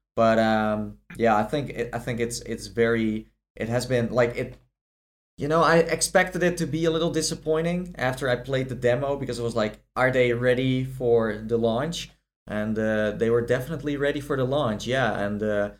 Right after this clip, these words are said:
I think that Fallout is going to hit a big bomb too, in a way, you know. I think that a lot of people are gonna play that.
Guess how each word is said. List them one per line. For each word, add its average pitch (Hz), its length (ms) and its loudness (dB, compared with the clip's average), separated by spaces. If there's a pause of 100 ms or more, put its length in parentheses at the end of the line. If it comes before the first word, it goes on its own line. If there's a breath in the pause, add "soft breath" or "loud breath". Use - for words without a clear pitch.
(100)
I 110 60 -10
think 123 200 -4
that 117 120 4
Fallout 131 440 4
is 110 100 0
going 117 180 -2
to 110 200 -2
hit 117 460 2 (360)
a 104 60 -2
big 131 360 2
bomb 120 360 4
too, 160 260 0
in 120 120 2
a 113 60 2
way, 101 300 4
you 101 60 0
know. 104 140 0
I 107 80 0
think 117 260 -4
that 110 340 2
a - 40 -2
lot 117 120 4
of 117 100 -4
people 113 160 -2
are 110 60 0
gonna 107 160 -2
play 104 280 -2
that. 107 380 -2